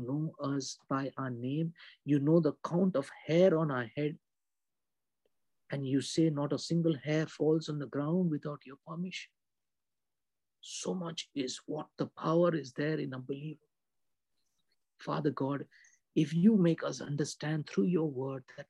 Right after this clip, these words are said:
the word we speak is you itself, you are leaving our mouth. It is God, the all-powerful, all-supreme authority,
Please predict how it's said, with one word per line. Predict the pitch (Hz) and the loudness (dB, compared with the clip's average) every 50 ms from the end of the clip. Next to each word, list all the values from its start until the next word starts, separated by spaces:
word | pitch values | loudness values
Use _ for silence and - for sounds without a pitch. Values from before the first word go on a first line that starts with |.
| _ | _
the | - 131 | -6 -6
word | 127 117 123 151 165 156 - - | -4 -4 -4 -4 -4 -4 -4 -4
we | 147 139 | -6 -6
speak | - - - - 160 165 165 - - _ | -6 -8 -4 -2 -2 -2 -2 -4 -10 _
is | 135 127 113 - - | -10 -8 -8 -10 -4
you | 123 143 160 160 135 - - | 0 2 2 2 2 0 -4
itself, | 117 - - - - 143 139 127 120 - - - - - - - - - - - _ _ | -8 -8 -8 -8 -6 -6 -6 -6 -8 -12 -16 -20 -20 -20 -20 -20 -20 -20 -20 -20 _ _
you | - 123 117 113 120 147 185 196 175 - | -8 -8 -6 -2 2 4 6 6 6 4
are | 143 156 | 2 2
leaving | 143 127 131 139 143 147 147 135 | 0 2 2 2 2 2 -2 -4
our | 131 123 | -6 -8
mouth. | 117 120 117 123 - - | -8 -10 -10 -12 -10 -8
It | - - | -8 -6
is | - 139 117 110 | -6 -6 -8 -6
God, | - - - - 170 175 170 165 151 131 | -4 -4 -4 -2 -2 -2 -2 -2 -4 -4
the | - 151 139 131 - _ | -4 -2 -2 -4 -2 _
all-powerful, | - 165 185 208 208 196 - - - - 147 160 156 - - 170 156 147 139 - _ - | 2 6 8 10 8 8 6 0 -6 -6 -4 -6 -6 -8 -6 -2 -2 -2 -2 -4 _ 0
all-supreme | 147 165 185 175 165 - - - - - 208 175 - _ - - - - 170 208 214 220 214 - - - | 2 2 2 2 0 -4 -6 -2 2 2 2 2 0 _ -14 -14 -6 0 4 6 6 6 6 4 2 -4
authority, | 165 - - - 135 139 139 131 117 - - 107 110 131 | -12 -12 -4 0 0 0 0 0 -4 -6 -8 -8 -8 -8